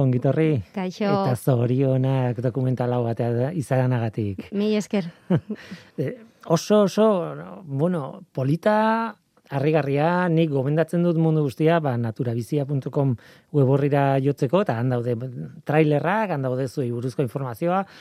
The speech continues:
Speaker 1: han dago nun ikus daiteke noiz, eh, han dago dena. Eh, benetan merezi du, eh, dokumental honek, edo kanpotik, ez dut ikusi oraindik, aitortu behar dizut. <laughs> Eta zu zara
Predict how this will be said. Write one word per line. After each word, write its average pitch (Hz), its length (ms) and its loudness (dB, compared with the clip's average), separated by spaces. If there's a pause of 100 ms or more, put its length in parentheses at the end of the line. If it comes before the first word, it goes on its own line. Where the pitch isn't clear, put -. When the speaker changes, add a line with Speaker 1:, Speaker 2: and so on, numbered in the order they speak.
(300)
Speaker 1:
han - 440 -4
dago 147 300 4
nun 156 400 6
ikus 135 180 -4
daiteke 135 600 0
noiz, 208 480 2 (320)
eh, 147 460 -12
han 151 180 -4
dago 160 160 2
dena. 123 300 -2 (640)
Eh, 113 760 -6
benetan 175 840 0
merezi 135 560 -2
du, 107 140 -4 (260)
eh, 110 760 -14
dokumental 127 680 -4
honek, 139 240 -2 (140)
edo 110 280 -10
kanpotik, 127 540 -4
ez 135 100 -12
dut 160 160 -2
ikusi 135 320 -6
oraindik, 101 460 -8 (220)
aitortu 120 420 -2
behar 117 100 -2
dizut. 131 240 -4 (680)
<laughs> - 680 -18
Eta 117 180 -8
zu 131 80 -6
zara 160 440 2